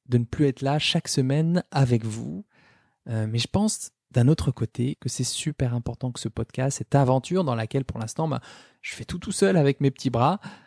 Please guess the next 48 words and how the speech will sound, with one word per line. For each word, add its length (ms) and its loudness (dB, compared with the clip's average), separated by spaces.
euh, 560 0
eh 60 -10
bien, 280 2
la 100 0
part 200 -4
de 100 4
plaisir 580 0
reste 380 -2
prépondérante. 920 0
Bon, 200 -4
voilà, 200 0
c'est 120 -10
pas 140 -2
pour 160 -6
faire, 260 -2
euh, 60 0
pleurer 300 0
dans 100 2
les 140 4
chaumières, 360 0
je 60 -8
suis 100 -20
très, 340 -2
euh, 200 -2
chanceux, 440 0
mais 100 -2
juste 280 0
avant 180 4
l'été, 260 4
j'étais 200 -2
de 120 -8
plus 200 -2
en 80 2
plus 160 0
à 60 4
la 120 2
bourre 220 -4
pour 160 -8
publier 400 -2
le 60 -6
podcast. 600 0
J'y 220 -6
passais 460 -2
des 160 0
nuits 180 0
de 60 -2
montage, 500 2
d'enregistrement. 840 -2